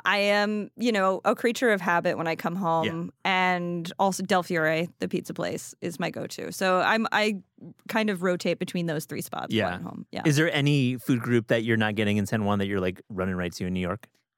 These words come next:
Speaker 1: Absolutely Chinese food. <sighs> So, uh, and I have a plan for this weekend. We, so there, there's a lot of really, really good Chinese food that's cropped up around Stony Brook University. And so my aunt lives in Setauket. So when we
Speaker 2: Mm-hmm.
Speaker 1: go hang out with my aunt, we'll, like,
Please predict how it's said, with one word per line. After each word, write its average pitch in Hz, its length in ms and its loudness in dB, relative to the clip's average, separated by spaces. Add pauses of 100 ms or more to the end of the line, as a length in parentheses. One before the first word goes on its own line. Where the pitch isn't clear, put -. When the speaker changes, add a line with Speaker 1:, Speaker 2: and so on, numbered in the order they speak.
(240)
Speaker 1:
Absolutely 254 540 -2
Chinese 180 440 -6
food. 156 280 -8
<sighs> - 40 -10 (400)
So, 220 720 4 (100)
uh, - 40 2
and 214 460 4
I 208 100 2
have 208 120 0
a 208 60 -4
plan 190 360 0
for 185 160 -4
this 180 220 -4
weekend. 170 480 -2
We, 190 400 -2
so 247 140 0
there, 240 340 2 (200)
there's 220 340 0
a - 80 0
lot 202 260 4
of 226 120 -2
really, 214 280 4
really 202 260 2
good 165 360 0
Chinese 175 340 0
food 196 160 -2
that's 180 180 -2
cropped 170 320 0
up 170 140 0
around 165 220 0
Stony 160 260 -2
Brook 156 180 -4
University. 175 720 0 (160)
And 208 160 0
so 208 160 2
my 196 200 4
aunt 185 360 2
lives 190 220 -2
in 196 80 -2
Setauket. 175 600 2
So - 120 0
when 180 100 2
we 185 80 -2
Speaker 2:
Mm-hmm. 175 60 -4
Speaker 1:
go 180 100 4
hang 185 200 2
out 170 100 2
with 165 100 -2
my 170 120 2
aunt, 160 520 0
we'll, 170 160 2
like, 156 380 0